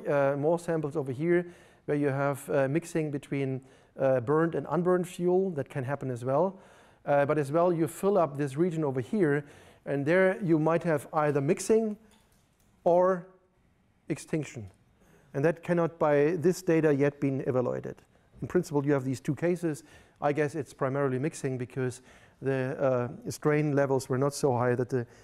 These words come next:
flame is locally extinguished. But Raman Rayleigh provides as well information about that. Yeah? Uh, if you refer to, uh, the famous flame series from Sydney and Sandia,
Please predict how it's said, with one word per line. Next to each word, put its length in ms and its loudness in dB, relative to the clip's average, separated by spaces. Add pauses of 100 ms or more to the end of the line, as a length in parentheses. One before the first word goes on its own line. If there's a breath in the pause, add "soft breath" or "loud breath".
(140 loud breath)
flame 340 0
is 160 -8
locally 340 -2
extinguished. 640 -6 (340 loud breath)
But 200 0
Raman 340 4
Rayleigh 280 2
provides 460 0
as 140 -2
well 220 2
information 600 -6
about 280 -4
that. 160 -10 (260)
Yeah? 220 -6 (460 loud breath)
Uh, 360 2
if 140 -4
you 60 0
refer 380 2
to, 340 2 (400 loud breath)
uh, 360 2 (180)
the 120 0
famous 360 0
flame 520 0
series 600 2
from 220 -2
Sydney 360 0
and 100 0
Sandia, 540 2